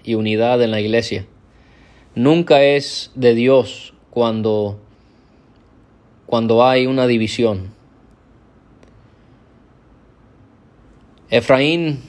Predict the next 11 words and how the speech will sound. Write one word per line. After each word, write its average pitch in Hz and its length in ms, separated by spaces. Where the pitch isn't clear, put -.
estas 123 320
son 127 240
la, 117 260
los 113 220
límites 127 480
que 117 140
compartía 120 680
con 107 280
las 113 240
otras 123 320
tribus. 131 560